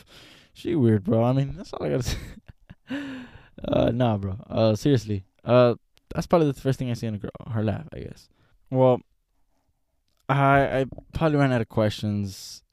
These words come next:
I don't wanna answer the rest of them 'cause they're very, bro, I, <laughs> I'm just cringing when I look at this video 'cause I'm rewatching it to just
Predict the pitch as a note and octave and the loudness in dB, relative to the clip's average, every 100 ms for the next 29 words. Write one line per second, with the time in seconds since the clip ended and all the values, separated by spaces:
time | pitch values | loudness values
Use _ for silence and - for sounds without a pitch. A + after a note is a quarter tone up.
0 | - C#3+ E3+ D#3 C#3 C3+ B2 A2 A2 A#2+ | -2 2 4 2 0 -2 -4 -4 -4 -6
1 | A2+ A2 G2+ G#2 B2 C#3 C3+ A#2+ A2 - | -6 -6 -6 -4 -2 0 0 0 -4 -10
2 | _ _ _ _ _ _ _ _ - B2 | _ _ _ _ _ _ _ _ 4 8
3 | A#2+ - C3 - - - - C3 C#3 A#2 | 8 6 -2 -6 -12 -18 -12 -6 -6 -6
4 | - - B2 A#2+ A#2+ A#2+ A#2 A2 G#2+ G#2+ | -6 -2 0 0 0 0 -2 -2 -2 -2
5 | A2 A2+ A2 G2+ G#2+ A2+ A2+ A2+ A2+ B2+ | -2 -2 -2 -2 0 0 0 -4 -6 -2
6 | B2 B2 - C3 B2+ A2+ A2 G#2+ G#2 - | 2 2 2 -4 -8 -10 -14 -14 -16 -18